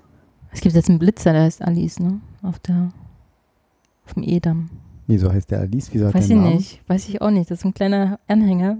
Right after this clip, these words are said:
Speaker 1: Ich bin, war da neulich Kaffee trinken.
Speaker 2: Ich kenn den. Das ist ein re-, relativ erstaunlich großer Anhänger. So ganz futuristisch.
Speaker 1: Ja.
Speaker 2: Man denkt so, was ist das für ein komisches
Speaker 1: Und der,
Speaker 2: Ding
Speaker 1: da
Speaker 2: hier,
Speaker 1: steht
Speaker 2: ne?
Speaker 1: mein Name drauf.
Speaker 2: Okay.
Speaker 1: Krass, oder?
Speaker 2: Das ist krass.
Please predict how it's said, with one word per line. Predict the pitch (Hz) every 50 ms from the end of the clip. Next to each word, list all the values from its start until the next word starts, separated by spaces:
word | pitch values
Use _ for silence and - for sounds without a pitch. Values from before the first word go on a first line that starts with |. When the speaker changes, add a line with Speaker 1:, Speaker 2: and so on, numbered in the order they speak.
| 214
Speaker 1:
Ich | - _ _
bin, | - 196 190 190 190
war | 202 196
da | 196
neulich | 196 190 190 190 190 190 - - -
Kaffee | - 220 - 214 208
trinken. | - -
Speaker 2:
Ich | 175 185 190 196
kenn | 208 226 240
den. | 160 127 120 131 127
Das | 120 -
ist | -
ein | 135
re-, | 113 120 127 135 120
relativ | 135 151 156 127 120 131 123 -
erstaunlich | - 151 - - 175 160 135 -
großer | - 170 202 - -
Anhänger. | 127 117 123 117 113 107
So | 110 113
ganz | 139 147 - -
futuristisch. | - - 156 143 131 175 196 220 226 220
Speaker 1:
Ja. |
Speaker 2:
Man | 208 117
denkt | 110 117 110 -
so, | 110
was | 98 95 -
ist | -
das | 101 -
für | - 107
ein | 104
komisches | - 101 110 - -
Speaker 1:
Und | 220
der, | 208 202
Speaker 2:
Ding | 143 156
Speaker 1:
da | 143
Speaker 2:
hier, | 101 98
Speaker 1:
steht | 214 233
Speaker 2:
ne? | 156
Speaker 1:
mein | 185 208 208
Name | 208 220 214 196 175
drauf. | 165 165 170 175 170 - - - - - - - - - - - - - - - - _ - - - _ _ - - - - - - - - -
Speaker 2:
Okay. | 147 151 - - 120 120
Speaker 1:
Krass, | - 214 240 175
oder? | 185 220 226 226 - _ _ _ _ _ _ _
Speaker 2:
Das | - 113 -
ist | - -
krass. | - - 143 147 -